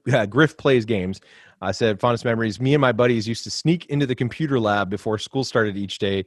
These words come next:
to play some Doom Deathmatch, uh, on the shareware copy that we sneaked onto the school P Cs.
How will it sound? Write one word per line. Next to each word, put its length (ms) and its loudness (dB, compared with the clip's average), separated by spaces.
to 60 -6
play 180 4
some 220 -2
Doom 320 -2
Deathmatch, 640 -2
uh, 360 -2
on 140 0
the 80 2
shareware 680 4
copy 400 0
that 200 -4
we 100 -4
sneaked 360 -4
onto 160 0
the 80 -6
school 280 -4
P 200 -6
Cs. 360 -6